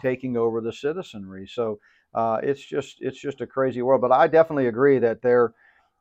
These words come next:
you know, that the stage is being set. Uh, I don't,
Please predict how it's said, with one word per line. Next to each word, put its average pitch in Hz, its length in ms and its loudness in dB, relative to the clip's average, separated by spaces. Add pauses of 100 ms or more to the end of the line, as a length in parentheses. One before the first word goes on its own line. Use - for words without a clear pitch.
you 123 100 -8
know, 117 100 -2
that 110 180 -2
the 113 80 -8
stage 143 380 2
is 120 100 -4
being 123 280 -4
set. 110 360 0 (400)
Uh, 107 380 0 (100)
I 165 140 8
don't, 196 280 2